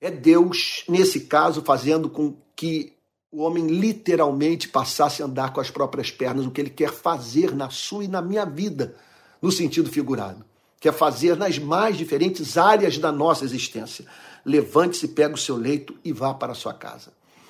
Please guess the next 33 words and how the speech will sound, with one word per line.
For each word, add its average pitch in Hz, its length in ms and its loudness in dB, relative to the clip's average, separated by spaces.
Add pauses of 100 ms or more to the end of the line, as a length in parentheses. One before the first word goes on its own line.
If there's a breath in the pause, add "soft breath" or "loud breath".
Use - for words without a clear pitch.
Isso 156 240 0
aqui 165 240 -2
tem 196 200 -2
muito 196 460 2
a 139 40 4
nos 143 120 0
falar 131 300 -2
sobre 139 240 -6
a 127 40 0
doutrina 135 520 -4
da 127 140 -6
santificação. 123 880 -10 (840 soft breath)
O 127 80 -10
grande 160 380 6
erro 143 140 4
da 135 100 -2
igreja 131 380 -2
é - 20 -2
que 131 120 -8
quando 156 220 -2
ela 143 160 2
prega 139 340 -2
moralidade 139 960 -2 (380)
pro 185 140 -6
mundo, 165 360 0 (380)
em 139 100 -2
vez 139 180 4
de 123 80 -8
pregar 117 360 -8
o 120 60 -6
evangelho, 117 600 -4 (800 soft breath)
ela 143 500 2 (800)
simplesmente 139 1080 -4